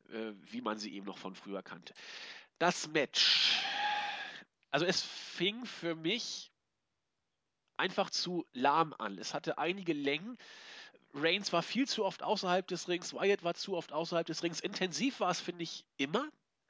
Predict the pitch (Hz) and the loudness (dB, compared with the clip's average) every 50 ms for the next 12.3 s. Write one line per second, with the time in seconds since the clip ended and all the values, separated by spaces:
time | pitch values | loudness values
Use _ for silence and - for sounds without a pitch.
0 | - - - _ _ _ _ 127 151 175 196 214 214 208 208 214 - - - 170 | -20 -20 -20 _ _ _ _ 4 6 6 6 6 6 6 6 4 2 0 0 0
1 | 175 175 175 - - - 170 - - 165 156 - - 175 190 175 - - - - | 0 0 -2 -4 -2 -4 -2 0 2 0 0 6 8 8 8 8 6 2 -2 -2
2 | - 120 117 113 110 110 - - 110 107 104 107 - - 107 95 - - 107 101 | 2 4 4 4 2 0 -4 -4 -4 -4 -4 -6 -6 -8 -10 -12 -10 -10 -10 -10
3 | 73 - - _ _ - - - - - - - - - - - 143 160 170 151 | -10 -10 -12 _ _ -18 -16 -16 -16 -18 -18 -18 -20 -20 -16 -8 -6 -4 -4 2
4 | 139 165 175 165 - - - 208 226 254 220 - 180 160 160 175 185 208 226 196 | 4 4 4 4 4 0 0 0 0 -2 0 -2 -2 2 2 2 2 2 0 -4
5 | - 175 165 160 160 160 135 - - 180 226 254 240 240 226 - - - _ _ | -2 -2 -2 -2 -2 -4 -8 -10 -10 -2 2 2 4 4 2 2 -2 -8 _ _
6 | _ _ - 165 190 208 202 196 190 190 180 - _ _ 127 131 147 143 147 120 | _ _ 0 2 4 6 6 6 4 2 0 -4 _ _ 0 2 4 6 6 4
7 | 113 - 170 180 180 185 165 156 147 139 135 127 123 147 190 233 254 - - - | 4 2 0 0 0 0 0 2 2 0 0 2 2 2 2 2 -2 -4 -4 -4
8 | 233 - - 202 226 240 269 285 - _ _ _ _ _ _ _ _ _ 147 165 | -6 -4 0 2 2 2 2 -4 -12 _ _ _ _ _ _ _ _ _ 4 6
9 | 175 170 160 160 151 175 180 175 - 160 156 165 156 151 147 139 139 131 123 - | 6 6 6 4 4 4 4 4 4 2 2 4 4 4 4 4 2 2 2 4
10 | 120 175 214 - - 226 190 160 202 226 208 - - - 175 196 185 208 190 185 | 4 4 4 4 0 -4 -4 -2 -2 -4 -4 -4 -6 -6 -4 -2 0 0 4 4
11 | 170 165 - - 143 - - 220 - - - 156 156 165 156 151 - - 170 175 | 4 4 2 0 -2 2 2 2 2 0 -2 -2 -2 -2 -2 -2 -6 -10 -8 -8
12 | 170 160 - - - | -8 -8 -10 -12 -16